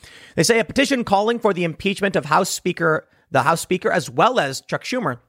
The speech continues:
has garnered more than eight hundred and forty thousand signatures online. They say the petition began circulating online after Pelosi and the House of Representatives pushed through an election reform bill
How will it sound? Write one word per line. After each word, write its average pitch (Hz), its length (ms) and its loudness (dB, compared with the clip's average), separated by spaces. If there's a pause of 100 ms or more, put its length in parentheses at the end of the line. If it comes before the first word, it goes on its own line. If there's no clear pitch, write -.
(280)
has 156 160 0
garnered 196 320 2
more 202 140 0
than 180 180 -4
eight 220 260 -2
hundred 202 440 0
and 175 80 -6
forty 175 320 0
thousand 143 380 0
signatures 120 420 -6
online. 127 500 0 (1000)
They 165 100 6
say 220 240 2
the 190 80 -2
petition 247 360 0
began 170 280 0
circulating 202 440 0
online 156 260 0
after 160 200 -2
Pelosi 190 500 0
and 185 160 0
the 160 80 0
House 165 460 0
of 143 100 0
Representatives 170 520 0
pushed - 360 -2
through 220 120 2
an 190 80 0
election 175 340 -2
reform 226 400 0
bill 117 280 -4